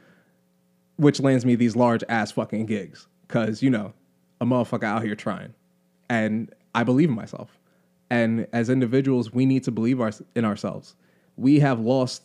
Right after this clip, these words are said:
the ability to believe in ourselves. And we now make so many moves out of fear. It's not even funny. Like, honestly, do you really want to end up working for the next forty years, working for a company that doesn't give a flying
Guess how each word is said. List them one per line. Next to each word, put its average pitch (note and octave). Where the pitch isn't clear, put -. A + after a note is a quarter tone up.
the A#2+
ability A#2
to -
believe G#2+
in A#2
ourselves. G2+
And A#2
we C#3
now D3+
make B2+
so C#3
many D3
moves B2
out A2
of G#2+
fear. C#3
It's -
not A#2
even G#2+
funny. G#2
Like, A#2+
honestly, B2+
do C3+
you E3+
really E3
want A#2+
to A#2
end A#2
up G#2+
working A#2
for -
the A2+
next G#2+
forty E3
years, A2
working B2
for A#2
a A2+
company B2
that A2
doesn't C3+
give B2
a G#2
flying C#3